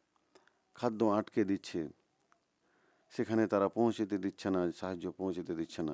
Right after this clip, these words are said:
এভাবে তারা জুলুম অত্যাচার করছে তাদের উপর। তো আমরা এর প্রতিবাদ জানাই। আমরা তাদেরকে বিভিন্ন, যে আমরা যতটুকু পারবো তাদের যে সম-,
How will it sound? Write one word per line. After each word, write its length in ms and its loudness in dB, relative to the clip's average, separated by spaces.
এভাবে 340 -2
তারা 260 0
জুলুম 440 2
অত্যাচার 440 -4
করছে 300 -6
তাদের 280 0
উপর। 240 -8
তো 60 -
আমরা 200 4
এর 120 4
প্রতিবাদ 640 4
জানাই। 320 2
আমরা 280 -2
তাদেরকে 500 -2
বিভিন্ন, 360 0
যে 100 -4
আমরা 160 4
যতটুকু 460 2
পারবো 320 0
তাদের 300 -2
যে 220 -4
সম-, 320 -2